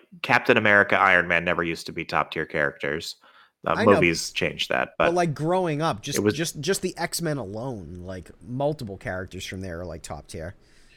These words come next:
Speaker 1: Uh, no, you got Wolverine's top tier, dude. Uh,
Speaker 2: Jean, I think Jean
Speaker 1: Cyclops is not top tier.
Speaker 2: Jean Grey, I think, is top tier. Professor X is top tier. Magneto is top tier.
Speaker 1: Uh, Magneto, yes. Uh, Jean Grey, I don't think so.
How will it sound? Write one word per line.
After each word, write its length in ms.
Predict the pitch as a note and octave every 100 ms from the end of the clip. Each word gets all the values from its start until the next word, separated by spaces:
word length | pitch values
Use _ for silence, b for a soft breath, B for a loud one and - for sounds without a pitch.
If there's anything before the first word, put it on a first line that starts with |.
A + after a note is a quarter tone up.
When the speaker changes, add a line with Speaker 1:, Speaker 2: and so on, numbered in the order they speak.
| b b b b b b _ _ _ _ _ - - -
Speaker 1:
Uh, 280 | - - -
no, 260 | - -
you 140 | - -
got 80 | A2+
Wolverine's 640 | B2 C#3 C3+ A#2 B2 A#2
top 280 | - D#2+ D#2
tier, 360 | - D2 C#2 C#2+
dude. 420 | D#2 C#2+ C#2+ E2 B2+
Uh, 60 | A2
Speaker 2:
Jean, 220 | E3+ E3 -
I 100 | D#3
think 200 | A3+ G3
Jean 100 | - -
Speaker 1:
Cyclops 320 | C3+ F#2 E2+ -
is 100 | -
not 180 | E2+ -
top 180 | E2+ -
tier. 280 | D2 C#2 -
Speaker 2:
Jean 280 | E3+ G#3 F3
Grey, 320 | C3+ E3 F3
I 120 | B2+
think, 220 | A2 G#2
is 140 | G2+ -
top 220 | F#2+ F#2
tier. 120 | B2
Professor 420 | A2+ A2 D3 G#2+
X 200 | A#2 -
is 40 | -
top 220 | G2+ D#2+
tier. 160 | G#2+
Magneto 460 | G2+ G2+ G2+ D3+ G2
is 100 | F2+
top 220 | - D#2
tier. 260 | - D#2+ E2+ - - _ _ _ _ _ _ _ _ _ _ _ G#2+
Speaker 1:
Uh, 360 | G2 E2+ A1 G#1+
Magneto, 560 | G2 F#2+ - F#2 D#2 D2
yes. 400 | D2+ D2 D2+ -
Uh, 420 | C#2+ C2+ G#1+ G1+ - - _ _ _ _ _ _ _
Jean 260 | - G2
Grey, 340 | D#2+ D#2+ D#2+ C2+
I 80 | C#2
don't 160 | -
think 160 | - -
so. 360 | - B1 G2+